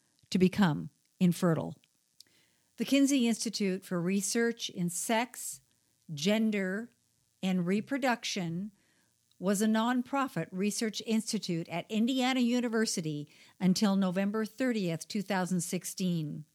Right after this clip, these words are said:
At that time, it merged with Indiana University, abolishing the nineteen forty-seven independent incorporation absolutely and completely.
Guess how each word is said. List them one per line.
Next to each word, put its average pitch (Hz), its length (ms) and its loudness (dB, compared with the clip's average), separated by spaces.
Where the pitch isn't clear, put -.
At 185 140 -4
that 226 240 2
time, 233 380 0
it 196 120 -2
merged 202 600 0
with 185 220 -2
Indiana 220 540 0
University, 202 880 -2
abolishing 202 760 0
the 175 80 -2
nineteen 214 440 0
forty-seven 208 880 -2
independent 208 640 2
incorporation 214 1000 -2
absolutely 208 920 0
and 185 160 0
completely. 175 760 -4